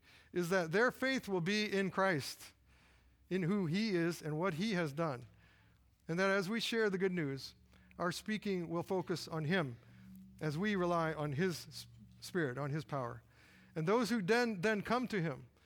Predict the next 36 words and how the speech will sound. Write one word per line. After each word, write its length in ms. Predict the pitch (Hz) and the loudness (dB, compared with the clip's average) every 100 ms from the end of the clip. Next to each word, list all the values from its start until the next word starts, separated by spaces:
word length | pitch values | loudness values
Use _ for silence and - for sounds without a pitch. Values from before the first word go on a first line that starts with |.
| - _ _ - | -20 _ _ -6
if 140 | 180 | 0
they 100 | 214 | 0
do 160 | 208 233 | 2 2
so 160 | 240 | 2
when 160 | 214 214 | 2 2
we 80 | 190 | 0
speak 400 | - 240 247 - | 0 0 0 2
or 380 | 226 226 214 190 | 2 2 0 -6
through 320 | 240 233 208 | -4 -2 0
others 420 | 220 196 143 123 | 2 2 0 -2
later, 440 | 180 226 185 123 117 _ _ _ - | 0 2 0 -2 -8 _ _ _ -2
maybe 320 | 190 233 240 | 0 2 2
in 80 | 214 | 2
heaven 320 | 220 214 170 | 2 0 0
we'll 140 | 160 | -2
know 160 | 156 151 | -2 -2
that, 220 | 135 120 - _ _ _ _ - | -4 -8 -14 _ _ _ _ -4
will 160 | 170 185 | -2 0
cause 420 | 202 233 220 175 | 2 2 2 2
those 440 | 220 233 240 202 | 2 4 2 -2
who 100 | 170 | -2
have 160 | 175 143 | -4 -2
shared 320 | - 208 202 | -2 -2 0
the, 100 | 190 180 165 | -4 -6 -8
the 80 | 151 | -4
gospel, 520 | 160 147 - 190 220 - _ _ _ _ _ _ _ _ _ 156 | -2 -2 -4 -6 -8 -10 _ _ _ _ _ _ _ _ _ -2
those 200 | 196 208 | -2 0
who 60 | |
have 100 | 175 | -2
shared 260 | - 220 220 | 0 0 0
the 60 | |
gospel 380 | 165 151 147 190 | 0 -2 -2 -4
and 120 | 180 | -4
the 60 | 170 | -2
ones 260 | 190 196 151 | -2 -2 -2
given 480 | 160 233 226 175 | 0 2 2 -2